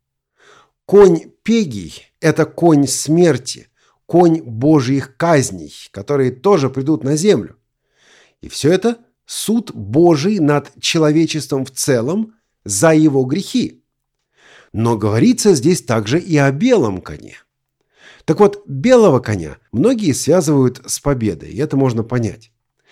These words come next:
Но давайте посмотрим. Ведь белый конь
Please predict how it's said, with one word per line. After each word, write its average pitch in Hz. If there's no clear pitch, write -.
Но 151
давайте 180
посмотрим. -
Ведь -
белый 139
конь 202